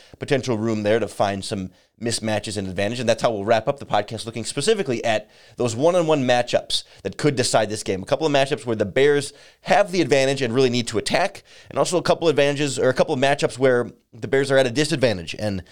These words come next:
need to make sure they protect some of those potential weaknesses against the real strengths of the Cardinals. But I wanna start with these two Cardinals quarterbacks. The latest reporting that we're seeing is that Kyler Murray is expected to play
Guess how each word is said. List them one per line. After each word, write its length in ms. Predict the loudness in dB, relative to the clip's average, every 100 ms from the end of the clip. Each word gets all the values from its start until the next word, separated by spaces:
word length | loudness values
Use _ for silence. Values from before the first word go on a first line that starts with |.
| -16 -8
need 100 | -2
to 60 |
make 140 | -2 0
sure 120 | 0
they 120 | 0
protect 420 | -2 0 0 0
some 160 | -4 -2
of 60 |
those 180 | 0 0
potential 360 | -2 -4 -4 -4
weaknesses 500 | -4 -4 -4 -6 -8 -18 -10
against 600 | -4 0 0 0 -2 -6 -8
the 80 |
real 260 | 0 2 2
strengths 540 | 0 0 0 -2 -10 -10 -2
of 300 | 0 0 -4
the 60 | -12
Cardinals. 460 | -2 -2 -2 -4
But 240 | -4 -4 -8 -20 -6 0
I 40 |
wanna 120 | 2
start 160 | 4 2
with 100 | 0
these 140 | -4
two 160 | -2 -2
Cardinals 340 | 0 0 -2
quarterbacks. 460 | -2 -2 -2 -6 -6
The 80 | 0
latest 340 | 2 2 -2
reporting 460 | -8 -4 -2 0 0
that 80 |
we're 80 | 0
seeing 260 | 0 0 0
is 80 | 2
that 220 | 0 -2 -20 -20 _
Kyler 320 | 0 2 4
Murray 240 | 4 4 2
is 180 | -2
expected 400 | -2 -2 -2 -4
to 60 | -6
play 380 | 2 2 2